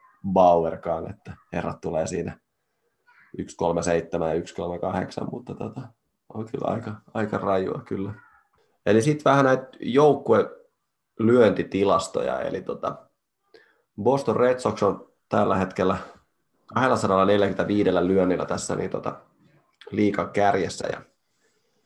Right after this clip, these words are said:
Houston Astros siinä sitten tota, puuskuttaa perä-, perässä, mutta tota, jos nyt vähän vertailee sitä, että jos Boston Re-,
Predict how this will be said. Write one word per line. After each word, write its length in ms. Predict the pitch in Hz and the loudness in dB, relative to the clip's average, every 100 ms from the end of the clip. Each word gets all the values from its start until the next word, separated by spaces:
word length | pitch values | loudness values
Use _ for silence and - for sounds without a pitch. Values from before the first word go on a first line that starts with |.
| _ - | _ -2
Houston 300 | 107 101 92 | 0 0 0
Astros 560 | 92 92 - 92 82 - _ _ _ _ _ _ _ | 2 0 0 -2 -2 -8 _ _ _ _ _ _ _
siinä 320 | - 92 90 | -8 -6 -6
sitten 280 | 85 - - | -6 -8 -10
tota, 380 | - 87 - - _ _ _ _ _ _ _ _ | -10 -8 -8 -10 _ _ _ _ _ _ _ _
puuskuttaa 540 | 110 101 - - - 87 | -6 -6 -8 -8 -4 -2
perä-, 540 | - 101 104 - - | 2 2 2 -4 -6
perässä, 400 | 101 101 98 - | -2 0 0 -4
mutta 280 | 85 - - | -6 -6 -8
tota, 240 | - 90 92 | -8 -4 -2
jos 360 | 90 - _ _ _ _ _ _ - | -2 -6 _ _ _ _ _ _ -12
nyt 120 | - | -4
vähän 160 | 101 104 | 0 4
vertailee 500 | 113 113 107 98 98 | 6 6 4 2 2
sitä, 300 | 110 110 107 | 0 2 2
että 160 | - 95 | 2 -2
jos 140 | 90 | 0
Boston 320 | 104 107 101 | -2 0 0
Re-, 260 | 101 107 | 0 -2